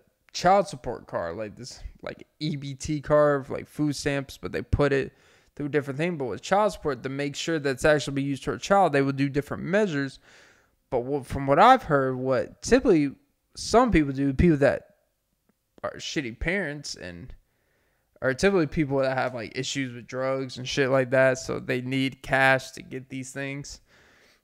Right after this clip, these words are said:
is that the second they get the money on the card, they will try to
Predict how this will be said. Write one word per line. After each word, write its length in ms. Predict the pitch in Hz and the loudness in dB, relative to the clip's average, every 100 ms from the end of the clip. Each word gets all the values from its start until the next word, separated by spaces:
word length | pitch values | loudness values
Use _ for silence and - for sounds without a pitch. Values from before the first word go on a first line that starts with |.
| _ - _ _ _ _ - | _ -20 _ _ _ _ -12
is 140 | 151 131 | -6 0
that 500 | 135 127 123 - 135 | 2 4 2 -2 -10
the 80 | 135 | -10
second 520 | - 156 147 170 151 | -2 0 2 2 4
they 100 | 147 | 4
get 180 | 143 - | 2 -2
the 80 | |
money 320 | 131 135 135 135 | -2 -2 -2 0
on 180 | 135 | -2
the 80 | 156 | -4
card, 380 | - 175 170 165 | 0 2 2 2
they 100 | 143 | 2
will 180 | 131 127 | 2 -2
try 360 | - 151 139 | -2 2 2
to 320 | 135 98 110 | 2 -2 -6